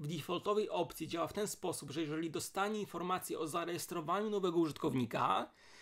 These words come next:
to ten użytkownik dostaje e-maila z prośbą potwierdzenia.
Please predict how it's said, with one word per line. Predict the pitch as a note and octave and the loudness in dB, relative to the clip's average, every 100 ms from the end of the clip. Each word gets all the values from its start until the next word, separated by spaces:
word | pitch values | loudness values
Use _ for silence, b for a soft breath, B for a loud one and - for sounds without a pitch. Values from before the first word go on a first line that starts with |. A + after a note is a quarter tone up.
| B B - | B B -4
to | F3 | 2
ten | F#3+ | 4
użytkownik | F#3 D#3+ - G3 G3+ | 2 0 0 0 2
dostaje | F#3+ - F3+ F3 F#3+ | 0 2 0 0 0
e-maila | E3+ E3 F3 G#3 G3+ D#3+ D#3+ G3 | 0 4 6 6 8 8 8 4
z | - - | -2 -4
prośbą | - - F3+ D#3+ F3+ E3+ | -4 2 4 4 2 0
potwierdzenia. | E3 - E3 D#3 C#3 C3+ B2+ | -2 -2 0 2 2 0 -2